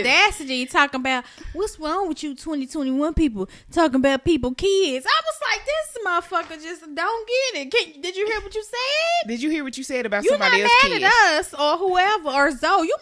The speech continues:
Speaker 1: mad at Boosie. You should be mad at Boosie. Direct your energy to Boosie 'cause he's the one who said something about somebody's child.
Speaker 2: Exactly.
Speaker 1: But y'all don't wanna stand up.
Speaker 2: Y'all wants people to talk about Zaya negatively.
Speaker 1: Yeah.
Speaker 2: But when it's your kid, why
Speaker 1: Mm.
Speaker 2: y'all talking about my kid?
Speaker 1: Mm.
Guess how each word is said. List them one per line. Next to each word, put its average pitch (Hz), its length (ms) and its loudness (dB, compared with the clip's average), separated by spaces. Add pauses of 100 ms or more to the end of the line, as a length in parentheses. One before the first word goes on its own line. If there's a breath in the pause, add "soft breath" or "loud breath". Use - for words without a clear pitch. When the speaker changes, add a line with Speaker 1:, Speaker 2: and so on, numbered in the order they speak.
Speaker 1:
mad 269 140 0
at 240 100 -2
Boosie. 294 540 6 (180)
You 330 120 2
should 508 140 -2
be 370 80 0
mad 302 220 4
at 247 60 0
Boosie. 294 280 0
Direct 247 380 0
your 330 140 -4
energy 302 380 -6
to 349 120 -8
Boosie 254 400 -6
'cause 233 140 -8
he's 294 160 -6
the 277 60 -4
one 254 180 -4
who 262 100 -6
said 233 380 -4
something 214 320 -8
about 190 240 -4
somebody's 208 520 -10
child. 349 680 -6 (280)
Speaker 2:
Exactly. 151 920 -14 (400)
Speaker 1:
But 254 120 -6
y'all 311 140 -2
don't 285 120 -4
wanna 269 220 -4
stand 262 380 -8
up. 247 80 0
Speaker 2:
Y'all 214 220 6
wants 233 280 -2
people 220 260 -2
to 196 60 -10
talk 196 240 -4
about 170 280 -8
Zaya 165 540 -4
negatively. 139 600 -12
Speaker 1:
Yeah. 247 340 -6
Speaker 2:
But 156 220 -6
when 156 180 -6
it's 156 220 -4
your 226 280 4
kid, 143 640 -6 (280 soft breath)
why 226 220 -2
Speaker 1:
Mm. 226 40 4
Speaker 2:
y'all 208 160 2
talking 214 320 0
about 202 200 0
my 202 240 -2
kid? 202 580 -2
Speaker 1:
Mm. 196 400 -8